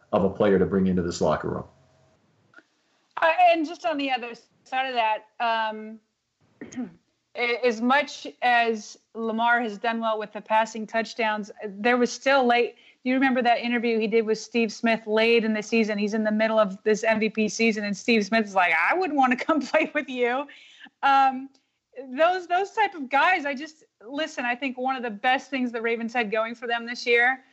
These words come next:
Speaker 2: was their chemistry. I
Speaker 1: Mm-hmm.
Speaker 2: mean, this team loved each other. And I'm, unless it's like a Willie Snead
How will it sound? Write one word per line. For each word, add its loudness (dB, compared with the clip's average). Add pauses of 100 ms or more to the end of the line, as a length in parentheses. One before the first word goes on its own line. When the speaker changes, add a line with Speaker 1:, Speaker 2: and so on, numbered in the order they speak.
(200)
Speaker 2:
was 2
their 0
chemistry. -2 (300)
I 2
Speaker 1:
Mm-hmm. 4
Speaker 2:
mean, 6
this 2
team 0 (280)
loved 4
each -8
other. -6 (400)
And 2 (120)
I'm, 2 (500)
unless 2
it's -4
like 0
a 2
Willie 2
Snead 4